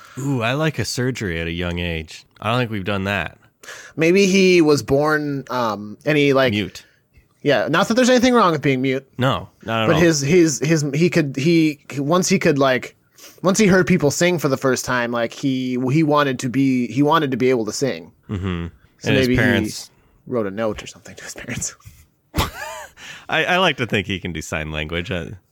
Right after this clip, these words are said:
Speaker 2: Yeah, I always wish I could learn sign language. I thought that would be cool.
Speaker 1: Me too. Maybe, maybe someday.
Speaker 2: Hey, it's never too late, bud.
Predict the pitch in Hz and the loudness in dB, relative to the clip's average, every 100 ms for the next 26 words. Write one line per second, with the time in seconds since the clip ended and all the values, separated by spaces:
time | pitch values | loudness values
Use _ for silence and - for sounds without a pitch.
0 | - 151 143 139 - 269 370 240 202 175 | 0 2 4 2 2 2 4 4 2 0
1 | 135 113 120 110 110 107 110 107 110 120 | 0 0 0 -2 -6 -6 -6 -4 -4 -2
2 | 160 135 95 90 98 104 95 95 330 - | -2 -2 -2 -4 -8 -8 -8 -6 -8 -4
3 | 92 87 85 - 180 - _ _ 247 262 | -2 -2 -6 -12 -16 -16 _ _ -4 -2
4 | 175 208 180 127 95 82 80 80 - 392 | 0 0 2 0 0 0 -2 -4 0 0
5 | - 214 214 185 165 113 120 113 | 2 2 4 6 6 4 2 0